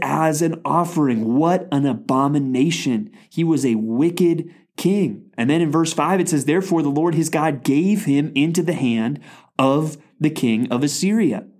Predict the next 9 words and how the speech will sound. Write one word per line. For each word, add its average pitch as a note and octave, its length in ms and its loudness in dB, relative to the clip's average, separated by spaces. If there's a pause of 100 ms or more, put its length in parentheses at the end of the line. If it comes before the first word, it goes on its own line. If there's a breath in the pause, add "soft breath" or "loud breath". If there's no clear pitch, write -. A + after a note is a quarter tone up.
(140)
Or C3+ 100 2
sorry, C3+ 260 2
the B2 80 -2
king D3+ 220 0
of A2 80 0
Syria, D#3 540 0 (200 loud breath)
who - 140 -2
defeated F3 580 0
him G#2 380 -4